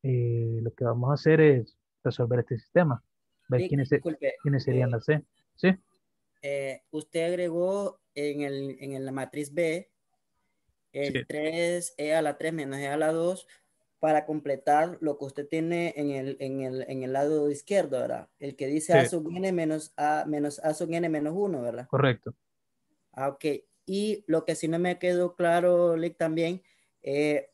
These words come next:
Speaker 2: ¿cuál sería B? No mire que, o sea, el que dice derivada de B.
Speaker 1: Ah, ok.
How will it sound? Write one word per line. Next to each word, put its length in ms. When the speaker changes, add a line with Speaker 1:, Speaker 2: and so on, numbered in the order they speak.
Speaker 2:
¿cuál 300
sería 500
B? 400
No 140
mire 340
que, 400
o 80
sea, 200
el 240
que 80
dice 280
derivada 500
de 140
B. 260
Speaker 1:
Ah, 200
ok. 140